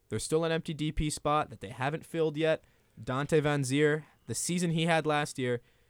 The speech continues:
he's still setting a very high bar for himself. I spoke to him on Tuesday. Fifteen goals is his target. He didn't come close to that last year. Obviously, he had a whole scandal and then many injuries that prevented him from doing so. If he can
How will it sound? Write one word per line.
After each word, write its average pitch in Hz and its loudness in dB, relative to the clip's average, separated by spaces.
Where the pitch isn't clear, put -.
he's 120 -8
still 175 -4
setting 175 -2
a 139 0
very 143 0
high 160 0
bar 151 2
for 151 -6
himself. 143 -4
I 113 -6
spoke 143 -4
to 156 -4
him 151 -2
on 131 -2
Tuesday. 127 -2
Fifteen 170 -6
goals 143 -2
is 131 -6
his 107 -8
target. 151 -4
He 120 -12
didn't 113 -6
come 101 -8
close 165 -4
to 147 -10
that 131 -4
last 117 -6
year. 113 -6
Obviously, 127 -2
he 117 -4
had 104 -4
a 110 -8
whole 117 -4
scandal 170 0
and 120 -4
then 104 -4
many 104 -6
injuries 175 2
that 131 -2
prevented 120 -2
him 113 -4
from 104 -8
doing 160 2
so. 160 2
If - -14
he 185 -2
can 175 0